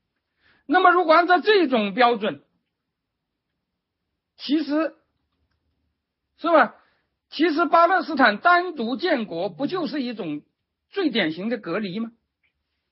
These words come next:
当然你说，你可以说这种隔离是有道理的，是吧？这种隔离是因为黑人，呃，不是，巴勒斯坦人自己就有，啊，独立的主张，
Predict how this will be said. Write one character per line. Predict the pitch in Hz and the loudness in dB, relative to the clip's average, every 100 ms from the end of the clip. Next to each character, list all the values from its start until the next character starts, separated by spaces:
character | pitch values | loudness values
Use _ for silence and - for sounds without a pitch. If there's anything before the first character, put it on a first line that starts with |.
| _ _ _ _ _ _ _ _ | _ _ _ _ _ _ _ _
当 | 311 330 | 4 4
然 | 330 | 4
你 | 254 208 | 2 0
说， | 320 311 - | 0 0 -2
你 | 233 220 | -4 0
可 | 311 | 0
以 | 302 | 0
说 | 254 247 | 0 -2
这 | 220 | -2
种 | 254 202 | -6 -6
隔 | 180 | -4
离 | 214 226 | -4 -4
是 | 269 | -6
有 | 196 135 | -6 -4
道 | 302 294 | -2 -2
理 | 190 127 | -4 -8
的， | 110 120 _ _ _ _ _ _ _ _ _ | -12 -16 _ _ _ _ _ _ _ _ _
是 | 277 | 2
吧？ | 311 - - _ _ | 4 4 0 _ _
这 | 339 269 | -2 0
种 | 233 196 | -2 2
隔 | 226 | 2
离 | 247 240 | 2 -4
是 | 220 247 | -6 -4
因 | 247 | 0
为 | 254 247 _ - - - 359 427 453 - _ _ | 0 -2 _ -10 -10 -12 -4 -4 -4 -12 _ _
黑 | - 320 | 0 4
人， | 277 254 262 _ | 4 4 -2 _
呃， | 233 | -6
不 | 254 | -2
是， | 277 247 | 0 -2
巴 | - 247 | 0 -2
勒 | 302 | -2
斯 | 220 | -4
坦 | 226 185 | -8 -6
人 | 170 214 | -8 -14
自 | 427 359 | -14 -12
己 | 185 180 156 | -12 -16 -12
就 | 226 202 | -10 -6
有， | 165 131 - _ _ _ _ | -6 -8 -14 _ _ _ _
啊， | - 151 | -8 -6
独 | 131 160 | -6 -10
立 | 226 208 | -8 -6
的 | 151 | -8
主 | - 113 | -10 -16
张， | 127 | -16